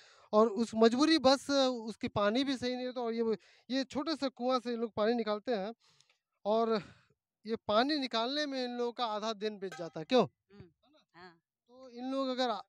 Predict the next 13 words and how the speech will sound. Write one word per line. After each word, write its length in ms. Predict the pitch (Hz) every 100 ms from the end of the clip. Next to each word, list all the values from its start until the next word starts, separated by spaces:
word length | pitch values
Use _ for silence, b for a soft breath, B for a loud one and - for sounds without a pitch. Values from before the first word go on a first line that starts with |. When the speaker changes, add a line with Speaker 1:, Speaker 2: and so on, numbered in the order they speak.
| _ _ _ _ _ _ _ -
Speaker 1:
आधा 300 | 190 214 254
दिन 420 | 247 262 254 247
बीत 180 | 202 233
जाता 220 | 254 240
है 60 | 226
तो 120 | 247
मैं 140 | 240
सरकार 360 | 214 226 247 294
से 120 | 269
निवेदन 340 | 247 247 277
करता 280 | 262 233 -
हूँ 120 | 233
कि 180 | 247 277